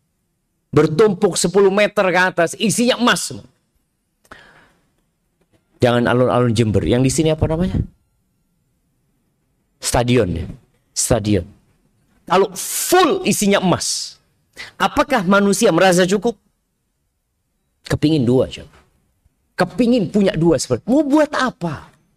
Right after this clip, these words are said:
Mau dimakan? Enggak. La tamanna lahu thalith.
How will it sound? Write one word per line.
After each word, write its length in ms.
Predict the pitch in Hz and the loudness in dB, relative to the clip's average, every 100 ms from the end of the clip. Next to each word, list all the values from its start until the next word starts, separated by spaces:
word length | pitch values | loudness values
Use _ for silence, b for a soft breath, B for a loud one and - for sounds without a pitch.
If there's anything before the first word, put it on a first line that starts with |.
| _ _ _ _ _ _ _ _ _ _ _ _ - _ _ _ | _ _ _ _ _ _ _ _ _ _ _ _ -20 _ _ _
Mau 100 | 185 | 2
dimakan? 540 | 185 202 202 - 71 69 - _ _ _ _ _ _ _ _ - | 4 2 0 -4 -8 -12 -20 _ _ _ _ _ _ _ _ -6
Enggak. 400 | 226 151 73 - _ _ _ _ _ _ _ _ _ _ _ _ _ _ - | -4 -2 -4 -10 _ _ _ _ _ _ _ _ _ _ _ _ _ _ 2
La 160 | 202 202 | 2 2
tamanna 560 | 214 247 247 226 233 | 2 2 2 0 2
lahu 400 | 226 208 240 277 | 0 0 -2 -4
thalith. 480 | - - 92 80 | -6 -8 -10 -12